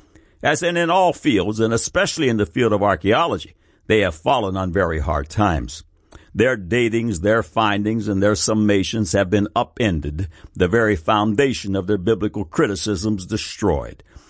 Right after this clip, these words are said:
The list of their defeats is long, spanning Adam, Noah, and dinosaurs to Jesus Christ, his marvelous ministries, and the church.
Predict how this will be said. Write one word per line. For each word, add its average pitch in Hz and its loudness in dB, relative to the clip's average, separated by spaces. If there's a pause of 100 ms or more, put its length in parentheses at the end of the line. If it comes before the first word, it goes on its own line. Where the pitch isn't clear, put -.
(140)
The 127 2
list 151 0
of 147 2
their 151 2
defeats 151 -4
is 123 0
long, 110 2
spanning 123 0
Adam, 127 0
Noah, 143 4
and 107 0
dinosaurs 139 0
to 95 -4
Jesus 123 0
Christ, 127 0
his 87 -2
marvelous 120 0
ministries, 127 -2
and 120 -2
the 127 -6
church. - -14